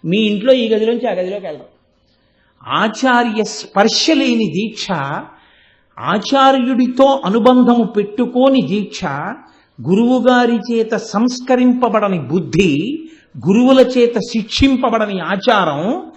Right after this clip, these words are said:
దీక్ష యందు ఒక్క మెట్టు కూడా ఎక్కించలేదు. అది ఏం చేస్తుందంటే, కేవలం సంఖ్యని పెంచుతుంది. నాకు ఇలా మాట్లాడడమే వచ్చు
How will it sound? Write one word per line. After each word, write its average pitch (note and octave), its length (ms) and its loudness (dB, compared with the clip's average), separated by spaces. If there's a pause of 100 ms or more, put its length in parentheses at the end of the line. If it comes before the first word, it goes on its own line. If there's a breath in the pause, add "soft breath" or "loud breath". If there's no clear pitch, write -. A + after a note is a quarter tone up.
(260 loud breath)
దీక్ష E3+ 520 -4
యందు F#3+ 340 2
ఒక్క D#3+ 380 -2
మెట్టు E3 420 -2
కూడా F#3 300 -2
ఎక్కించలేదు. C#3 840 -12 (1600)
అది E3 220 -4
ఏం A#3+ 180 0
చేస్తుందంటే, A#3+ 540 -2
కేవలం G#3+ 800 0
సంఖ్యని A3+ 560 -4
పెంచుతుంది. G3+ 720 -6 (180)
నాకు D#3+ 300 -4
ఇలా E3+ 240 2
మాట్లాడడమే D#3 840 -4
వచ్చు - 400 -14